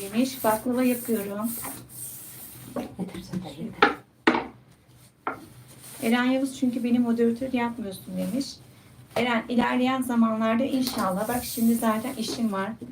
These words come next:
Speaker 1: İstesem de yapamam Eren. Asrafan, "Abla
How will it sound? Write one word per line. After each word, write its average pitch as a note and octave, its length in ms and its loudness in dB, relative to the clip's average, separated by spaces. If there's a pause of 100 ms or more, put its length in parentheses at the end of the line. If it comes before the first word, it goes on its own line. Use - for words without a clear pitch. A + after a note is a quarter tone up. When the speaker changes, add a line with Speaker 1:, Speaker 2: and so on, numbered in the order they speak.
(160)
Speaker 1:
İstesem A3 540 -2
de G3+ 60 -4
yapamam G3 480 0
Eren. F3+ 260 -4 (1600)
Asrafan, A#3+ 840 -2
"Abla A3+ 460 2